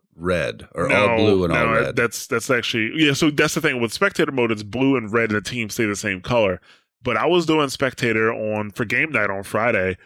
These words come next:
Speaker 2: and I could still see colors. But I'm trying
Speaker 1: Oh,
Speaker 2: to
Speaker 1: yeah, I
Speaker 2: remember if I
Speaker 1: was
Speaker 2: remember
Speaker 1: wondering.
Speaker 2: Lucio specifically. I can't remember about Lucio specifically, so we'll have to test it and then report back. We'll see.
Speaker 1: Yeah,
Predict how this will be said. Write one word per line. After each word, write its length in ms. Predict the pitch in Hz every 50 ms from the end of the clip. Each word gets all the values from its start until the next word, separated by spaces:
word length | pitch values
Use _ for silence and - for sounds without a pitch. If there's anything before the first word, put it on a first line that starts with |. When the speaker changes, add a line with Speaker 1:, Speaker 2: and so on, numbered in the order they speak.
| _ _ _ _ _ _ _ -
Speaker 2:
and 140 | 120 117 113
I 100 | 117 117
could 140 | - 123 -
still 260 | - - 135 117 110
see 340 | - - 120 110 107 101 87
colors. 640 | - 120 123 110 101 90 82 - - - - - - 104 - -
But 80 | 120
I'm 120 | 117 120 117
trying 220 | - - - -
Speaker 1:
Oh, 40 | 98
Speaker 2:
to 60 | 98
Speaker 1:
yeah, 60 | 98 107
I 40 |
Speaker 2:
remember 80 | 110 107
if 20 |
I 80 | 135 131
Speaker 1:
was 40 | - -
Speaker 2:
remember 100 | - 127 120 117 120
Speaker 1:
wondering. 100 | - 120
Speaker 2:
Lucio 300 | 135 131 - - 127 117 110
specifically. 540 | - 117 107 - 127 117 110 107 107 101 87
I 40 | 95
can't 220 | - - 151 151
remember 240 | 151 143 139 123 117
about 240 | 110 107 110 107 113
Lucio 200 | 104 98 110 101
specifically, 300 | - 104 107 101 110 104
so 120 | - 165
we'll 100 | 175 170
have 100 | 175 -
to 60 | - 107
test 300 | - 143 127 113 - -
it 140 | 95 -
and 100 | - 101
then 80 | 98 95
report 340 | 92 90 - 95 92 - -
back. 240 | - - - - - -
We'll 140 | 58 55 -
see. 320 | - - - - - - - _ _ _ _ _ _ _ _ _
Speaker 1:
Yeah, 220 | - 90 85 82